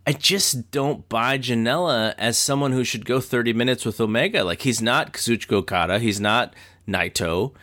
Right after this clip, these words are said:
He's not Ishii. He's Joey Janela.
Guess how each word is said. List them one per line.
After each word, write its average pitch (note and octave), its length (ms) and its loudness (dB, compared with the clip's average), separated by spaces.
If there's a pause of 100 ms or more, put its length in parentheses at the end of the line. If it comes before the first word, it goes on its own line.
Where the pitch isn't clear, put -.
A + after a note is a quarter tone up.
(120)
He's G#2 200 -2
not G#2+ 320 2 (120)
Ishii. F#2 720 0 (480)
He's C3+ 200 -2
Joey F#3 220 2
Janela. C#3+ 720 0